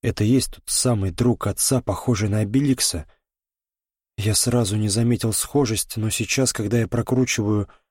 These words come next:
все разговоры в холле и анализирую каждую деталь, все складывается в иную картину. Авроре явно неприятен этот человек.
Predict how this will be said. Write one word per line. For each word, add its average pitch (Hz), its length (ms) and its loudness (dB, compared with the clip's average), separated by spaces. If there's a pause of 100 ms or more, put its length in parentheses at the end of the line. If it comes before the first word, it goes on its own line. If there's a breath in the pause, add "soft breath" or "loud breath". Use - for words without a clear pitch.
(140)
все - 280 2
разговоры 117 500 2
в - 60 -4
холле 131 500 4
и - 20 2
анализирую 113 640 2
каждую 110 360 -2
деталь, 127 440 0 (1120 soft breath)
все - 360 0
складывается 107 720 0
в 101 120 2
иную 120 340 4
картину. 87 580 -4 (1400)
Авроре 113 460 4
явно 113 340 4
неприятен 110 600 2
этот 110 200 -4
человек. 107 600 0